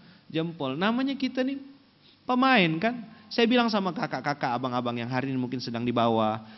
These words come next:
sedang jatuh, sedang terpuruk, sedang ditinggalkan. Nggak apa-apa sekarang jadi pemain, apa namanya, figuran.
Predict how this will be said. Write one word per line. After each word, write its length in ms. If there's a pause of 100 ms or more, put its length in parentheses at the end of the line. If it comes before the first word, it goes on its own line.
(140)
sedang 240
jatuh, 560
sedang 240
terpuruk, 480
sedang 240
ditinggalkan. 560 (240)
Nggak 160
apa-apa 480
sekarang 400
jadi 160
pemain, 560 (960)
apa 240
namanya, 320
figuran. 640